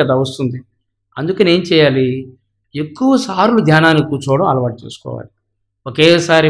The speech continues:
మనం ఒక గంట సేపు కూర్చోలేము అనుకోండి. ఉదయం ఒక అర్ధ గంట, మధ్యాహ్నం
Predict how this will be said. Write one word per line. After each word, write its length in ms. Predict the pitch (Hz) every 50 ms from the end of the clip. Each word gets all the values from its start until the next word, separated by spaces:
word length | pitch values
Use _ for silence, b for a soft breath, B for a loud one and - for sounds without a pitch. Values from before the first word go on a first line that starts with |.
| 151 147
మనం 160 | 147 156 190 233 247 - - _ _ _ _ _ _ _ _ _ _ -
ఒక 80 | 131 139 131 131
గంట 180 | 131 139 131 143 143 -
సేపు 200 | 160 170 165 165 -
కూర్చోలేము 460 | 160 156 156 165 156 151 151 143 135 135
అనుకోండి. 380 | 135 131 127 123 117 117 123 - - _ _ _ _ _ _ _ _ _ _ _ _ _ _ _ _ _ _ _ _ _ _ _ _ _ _ _ _ _ _ _ _ _ _ _ _ _ - 151
ఉదయం 200 | 147 160 170 170 175
ఒక 80 | 165 185 165
అర్ధ 140 | 165 160 170 165
గంట, 180 | 180 170 175 196 208 170 147
మధ్యాహ్నం 360 | 147 135 147 165 170 170